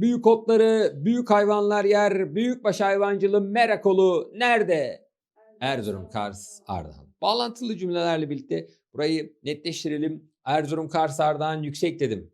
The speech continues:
Kodlayabildiniz değil mi bu arada? Sıcaklık değerleri düşük dedim. Kar yağışı var dedim. Yaz yağışı var dedim. Aradaki olayları hatırlıyorsunuz değil mi?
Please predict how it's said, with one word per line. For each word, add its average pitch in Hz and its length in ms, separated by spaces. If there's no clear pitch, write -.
Kodlayabildiniz 151 640
değil 247 100
mi 226 40
bu 170 60
arada? 110 360
Sıcaklık 156 540
değerleri 165 360
düşük 156 300
dedim. 110 400
Kar 170 260
yağışı 160 640
var 143 320
dedim. 117 460
Yaz 190 480
yağışı 135 680
var 113 280
dedim. 101 240
Aradaki 113 320
olayları 123 300
hatırlıyorsunuz 123 540
değil 220 120
mi? - 180